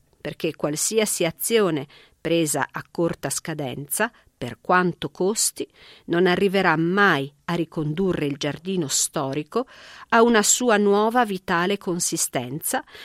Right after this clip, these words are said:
né a una sua rinnovata vita, parte integrante della città o paese a cui appartiene.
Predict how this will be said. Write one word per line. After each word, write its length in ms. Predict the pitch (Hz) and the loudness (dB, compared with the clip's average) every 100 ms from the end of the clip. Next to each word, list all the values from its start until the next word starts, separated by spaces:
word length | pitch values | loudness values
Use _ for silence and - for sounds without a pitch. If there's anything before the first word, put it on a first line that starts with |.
| - | -6
né 340 | 226 233 - - _ - | 0 2 2 -2 _ -10
a 160 | 160 | -6
una 220 | 147 147 139 | -4 -4 -2
sua 360 | - 180 139 | 0 0 0
rinnovata 800 | 139 208 220 214 180 143 - 180 | 0 0 2 2 0 -2 -4 -6
vita, 460 | 156 127 - 127 139 _ _ _ _ | -4 -6 -8 -12 -12 _ _ _ _
parte 360 | 170 165 - 143 | 2 2 0 -6
integrante 720 | 135 147 143 156 151 147 127 | -6 -6 -2 0 0 -4 -6
della 240 | 135 127 | -6 -6
città 540 | - 196 - - 120 - - | -4 -4 -6 -4 -4 -4 -8
o 120 | 156 | -6
paese 540 | - 214 127 120 - - _ | -2 0 0 -4 -8 -8 _
a 120 | - | -6
cui 320 | - 151 160 - | -4 -4 -6 -4
appartiene. 840 | 226 - - - 127 107 131 139 | -8 -8 -10 -6 -8 -6 -10 -14